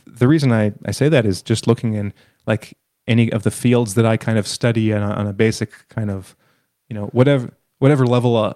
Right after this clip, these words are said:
a layman like me can, can approach a study like biblical studies or something like that. Like, I look at, um, um, at, at what people were writing, like, a hundred years ago, and then I see how things have progressed since then.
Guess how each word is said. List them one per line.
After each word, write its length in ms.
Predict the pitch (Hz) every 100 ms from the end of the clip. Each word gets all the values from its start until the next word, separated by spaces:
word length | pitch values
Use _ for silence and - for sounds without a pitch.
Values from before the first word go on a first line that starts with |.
| -
a 60 |
layman 380 | 110 113 120 113
like 220 | 110 110 -
me 200 | 117 113
can, 380 | - 104 98 92
can 120 | - 101
approach 320 | - 139 -
a 60 |
study 280 | 104 110 104
like 240 | 104 101 -
biblical 320 | 113 107 -
studies 320 | - 95 95
or 40 |
something 260 | 101 - 101
like 140 | 87
that. 240 | - - - _ _ -
Like, 140 | 120
I 60 | 117
look 200 | 127 123
at, 160 | 104
um, 300 | 104 98 98 _ _ _ _ _ -
um, 360 | 101 98 98 - _ _ _ _ -
at, 260 | 101 -
at 200 | 107 101 -
what 240 | 117 107
people 260 | - 120 113
were 120 | 110
writing, 300 | 107 107 104
like, 140 | 101 113
a 40 |
hundred 220 | 110 104
years 200 | 110 135
ago, 200 | 113 101
and 100 | 107
then 80 | 104
I 60 | 104
see 180 | -
how 120 | 131 127
things 280 | - 135
have 160 | 120 107
progressed 440 | 110 107 139 -
since 280 | - - -
then. 320 | - 80 -